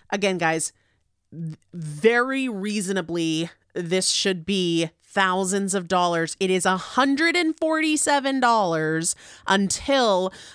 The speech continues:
eleven twenty-eight. The price goes up on eleven twenty-eight, and even then, it's still insanely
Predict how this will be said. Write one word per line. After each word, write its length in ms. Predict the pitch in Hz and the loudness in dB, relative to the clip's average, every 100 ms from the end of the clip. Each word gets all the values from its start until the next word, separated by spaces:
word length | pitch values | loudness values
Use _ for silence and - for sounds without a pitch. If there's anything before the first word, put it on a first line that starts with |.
| - | -4
eleven 400 | 190 190 190 202 | 0 2 2 0
twenty-eight. 500 | - 202 196 185 180 | -2 0 0 0 -2
The 60 | 180 | -2
price 440 | - 214 220 - | 0 2 0 0
goes 280 | 220 208 196 | 0 0 2
up 180 | 196 190 | 0 2
on 120 | 190 | 0
eleven 320 | 175 175 175 180 | 2 0 -2 -4
twenty-eight, 480 | 185 175 185 196 - - _ | -2 0 0 -2 -8 -20 _
and 140 | - | -2
even 180 | 190 170 | 0 2
then, 300 | 196 180 160 - | 2 2 -2 -4
it's 140 | - | -2
still 480 | - 202 170 156 - | 0 2 2 0 -2
insanely 1120 | 175 165 160 - - 185 196 175 151 143 151 | -4 -2 -2 0 0 0 0 0 -2 -2 -2